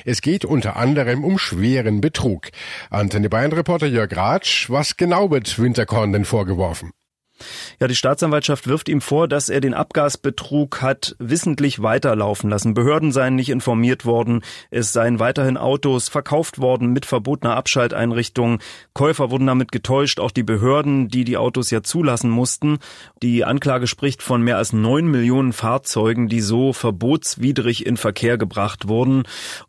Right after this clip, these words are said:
Speaker 2: Und Martin Winterkorn und, äh, vier andere Manager,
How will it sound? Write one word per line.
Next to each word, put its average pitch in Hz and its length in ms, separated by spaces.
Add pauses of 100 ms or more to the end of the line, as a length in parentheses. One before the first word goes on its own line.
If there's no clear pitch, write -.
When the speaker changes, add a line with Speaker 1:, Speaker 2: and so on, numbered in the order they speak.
(100)
Speaker 2:
Und 117 440
Martin 113 480
Winterkorn 131 720
und, 127 440
äh, 117 260
vier 139 260
andere 135 240
Manager, 127 640